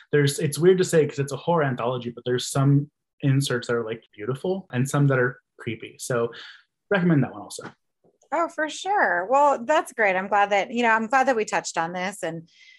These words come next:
Speaker 2: you know, I'll talk to the guys and we'll see if we can, uh, get into any more novels in a different episode this month, because we sort of wanted to make sure that Jan Scary had, like, a little bit of everything.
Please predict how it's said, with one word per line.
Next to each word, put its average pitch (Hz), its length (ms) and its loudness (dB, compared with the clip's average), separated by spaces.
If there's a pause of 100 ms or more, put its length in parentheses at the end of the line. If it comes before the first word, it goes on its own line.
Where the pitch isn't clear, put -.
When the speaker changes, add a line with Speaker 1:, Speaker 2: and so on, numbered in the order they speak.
(140)
Speaker 2:
you 208 60 -8
know, 180 160 2
I'll 165 200 2
talk 190 200 -2
to - 80 -14
the 165 80 -6
guys 156 380 2
and 165 100 -10
we'll 156 80 -10
see 151 160 -10
if 143 100 -10
we 156 80 -12
can, 143 340 -8
uh, 139 200 -8
get 143 160 -8
into 147 240 -8
any 156 160 -6
more 147 180 -6
novels 139 720 -6
in 143 200 -10
a 131 80 -8
different 143 340 -12
episode 170 400 -10
this 196 240 -12
month, 214 320 -8
because 190 400 -6 (560)
we 233 140 0
sort 262 200 2
of 269 120 -2
wanted 214 240 -2
to 220 100 -4
make 180 220 -4
sure 185 180 -2
that 170 140 -4
Jan 170 280 -4
Scary 156 400 -4
had, 165 200 -4
like, 156 160 -8
a 160 60 -10
little 190 200 -4
bit 202 120 -4
of 175 120 -4
everything. 160 640 -8